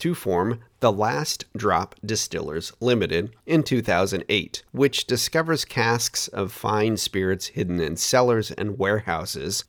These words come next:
then packages and sells limited releases to connoisseurs with deep pockets. So that's the history of Malibu, but how's it made? So Malibu is made with Caribbean rum with coconut liqueur,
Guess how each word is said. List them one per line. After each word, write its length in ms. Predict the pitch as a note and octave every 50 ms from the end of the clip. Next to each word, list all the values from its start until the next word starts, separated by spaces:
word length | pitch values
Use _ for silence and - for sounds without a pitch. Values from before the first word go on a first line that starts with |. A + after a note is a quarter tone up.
| _ _
then 260 | - - A#2+ B2+ C3+ A#2
packages 680 | - - E3+ F3+ F3 - E3 C3+ C3+ C3 B2+ B2 - - - _
and 160 | A2+ A#2 A#2 -
sells 420 | - G#2+ F2+ E2+ E2+ F#2+ - - _ -
limited 440 | C#3+ D#3+ F#3 G3 F#3 F3 D#3 B2+
releases 540 | G#2+ G#2 F#2+ F2 E2+ F2+ - - G#2 G#2+ - -
to 120 | C#3 B2
connoisseurs 800 | - - E3 D#3+ D3+ - - - C#3+ A#2+ G2 - - - - - _ _ _ _ _ _ _ -
with 280 | G2 F2+ E2+ - -
deep 220 | - F#2 - - -
pockets. 680 | - - - - - - - - - - - - - _ _ _ _ _ _ _
So 220 | _ - - E3 -
that's 320 | C3 F3 A3+ A#3+ - -
the 140 | - F#3+ D#3+
history 720 | - - - F#3+ B3 - - - A2+ G2 F2 E2+ E2 F2 - -
of 180 | - G2+ G2 A2+
Malibu, 760 | F#2+ E2+ D#2+ D2+ D2+ E2 D#2+ E2 G#2 D3 F#3 F#3+ - - -
but 220 | D#3+ E3+ - - _ _ -
how's 320 | - - E3+ G3 A#3 A3+ G3+
it 100 | F3 -
made? 380 | F#2+ G#2+ F#2 - A1+ A1+ - - _ _ _ _ _ _ _ _ _
So 160 | - - D3
Malibu 500 | C#3+ D#3 F#3+ A#3 B3+ A#3+ G3+ G3 F3 D3 -
is 400 | B2+ D#3 F3+ G3 G#3+ G#3 - -
made 260 | A#2 B2 B2 C3 C3+
with 220 | B2+ B2 A#2+ - -
Caribbean 580 | - C#3 C3+ E3 E3+ D#3 D3+ C#3+ C3+ A#2 G2
rum 380 | F2 F2 F2 F2 G2+ A#2+ B2 - _
with 260 | - C3 C3 C3 - - _ _
coconut 500 | - - C3 B2 - C#3+ C3 F#2+ - -
liqueur, 480 | - A#2+ A#2 - - F#2 D2+ B1 -